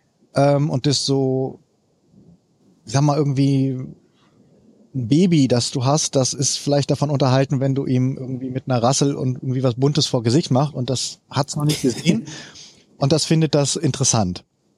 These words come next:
Und je älter du wirst, desto weniger kannst du halt mit einem klimpernden Schlüssel und irgendwie Dings Interesse erwecken und so ein bisschen ist es bei, bei, bei Leuten, die sich mit, das würde ich für jedes Thema machen, wenn du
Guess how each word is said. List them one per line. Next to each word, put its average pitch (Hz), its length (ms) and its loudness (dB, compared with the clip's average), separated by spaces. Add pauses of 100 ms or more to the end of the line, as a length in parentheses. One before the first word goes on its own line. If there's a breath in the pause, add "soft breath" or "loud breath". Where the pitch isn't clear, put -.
(520)
Und 123 280 -2 (280 loud breath)
je 143 100 -2
älter 147 240 4
du 139 160 2
wirst, 180 320 0
desto 156 280 0
weniger 156 720 0 (140)
kannst 147 240 -2
du 147 60 -2
halt 143 160 0
mit 143 180 -4
einem 143 140 -4
klimpernden 147 400 0
Schlüssel 151 340 -2
und 143 160 -6
irgendwie 139 260 -4
Dings 139 300 -4 (1120 loud breath)
Interesse 160 440 2
erwecken 110 600 2
und 143 320 -2
so 143 100 -4
ein 123 80 0
bisschen 165 240 2
ist 160 120 2
es 165 120 0
bei, 139 240 0
bei, 139 260 0
bei 131 260 2
Leuten, 131 360 2
die 131 80 2
sich 135 180 -2
mit, - 400 -2 (100)
das 120 220 -2
würde 127 120 2
ich 123 140 -4
für 127 120 0
jedes 127 280 4
Thema 143 220 0
machen, 131 320 0
wenn 123 100 0
du 127 140 -6